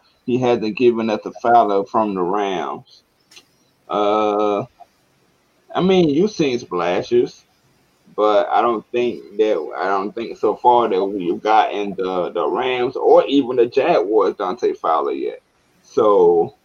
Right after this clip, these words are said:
we appreciate your comment on who are my impact players. Oh,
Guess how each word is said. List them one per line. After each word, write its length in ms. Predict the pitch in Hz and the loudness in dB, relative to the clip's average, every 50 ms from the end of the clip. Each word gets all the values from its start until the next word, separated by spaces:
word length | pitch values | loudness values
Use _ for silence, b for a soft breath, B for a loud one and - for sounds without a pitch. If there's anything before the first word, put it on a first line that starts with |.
| _ _ _ _ _ _ _ _ _ _ _ _ | _ _ _ _ _ _ _ _ _ _ _ _
we 100 | 123 123 | -6 -4
appreciate 680 | 120 - - - 151 147 139 - 143 143 131 123 120 - | -4 -6 -4 -4 -4 -4 -2 0 2 2 2 2 0 -4
your 80 | 107 | -6
comment 500 | - - 135 131 131 131 127 123 123 120 | -4 -2 0 0 0 0 0 -2 0 2
on 380 | 120 120 117 117 117 110 107 131 | 4 4 4 4 4 2 -2 -2
who 240 | 139 156 180 190 170 | 0 2 4 4 2
are 60 | 127 | 2
my 300 | 113 107 123 143 151 - - | 2 2 2 2 2 2 0
impact 480 | 175 180 185 - - 190 185 185 - - | 0 -2 -2 -2 -2 -2 -2 -2 -2 0
players. 400 | 202 196 202 220 233 269 403 605 605 _ _ - - _ _ _ _ _ _ _ _ _ _ _ _ _ _ _ _ _ _ _ _ _ _ _ _ _ - | 2 4 6 6 6 4 2 -2 -4 _ _ -20 -20 _ _ _ _ _ _ _ _ _ _ _ _ _ _ _ _ _ _ _ _ _ _ _ _ _ -4
Oh, 400 | - - 320 - - - - - | 0 2 2 2 2 0 -2 -8